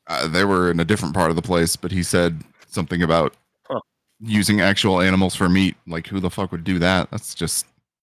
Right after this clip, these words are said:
Speaker 1: mm-mm. No, we don't do that around here. So, so how many W T F moments was that? <laughs>
Speaker 2: Uh, I, I got a total of, like, four.
Speaker 1: Um,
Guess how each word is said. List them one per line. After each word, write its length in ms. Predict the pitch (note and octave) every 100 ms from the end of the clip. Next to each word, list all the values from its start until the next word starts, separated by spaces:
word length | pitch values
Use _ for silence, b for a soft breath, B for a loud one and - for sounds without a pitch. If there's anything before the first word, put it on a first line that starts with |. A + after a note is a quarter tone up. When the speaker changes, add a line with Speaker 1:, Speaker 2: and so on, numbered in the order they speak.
| _ _ _ _ _ _ _ _ G2+
Speaker 1:
mm-mm. 360 | F2 E2+ F2+ - - _ _ _
No, 240 | F#2 F#2+ F#2
we 80 | G#2+
don't 140 | G#2
do 100 | F2
that 180 | E2 E2
around 180 | D#2+ E2
here. 140 | F2+ - _ _ _ _ _ _ _ _ _ _ _ _ _ _ _ _ _ _ _ _ _ _ _
So, 420 | - - D3+ C#3+ C#3 B2
so 140 | B2 B2+
how 160 | C#3+
many 160 | C#3+ C#3
W 300 | C3 B2+ B2+
T 160 | C#3 C3
F 140 | B2
moments 280 | C3 B2+ C3
was 100 | B2
that? 480 | C3+ C3+ - - -
<laughs> 40 | _ _ _ _ _ _ _ _ _ _ -
Speaker 2:
Uh, 40 |
I, 680 | A2 A2 A2+ G#2+ G#2+ A2 A2 A2+
I 40 |
got 380 | A2+ A#2 A2 G#2
a 20 |
total 320 | G2+ A#2+ A#2
of, 80 | G#2
like, 160 | G2 F#2
four. 400 | - G2 F#2+ F#2 b b b b b b b _ _ _ -
Speaker 1:
Um, 360 | F2+ F2+ F2+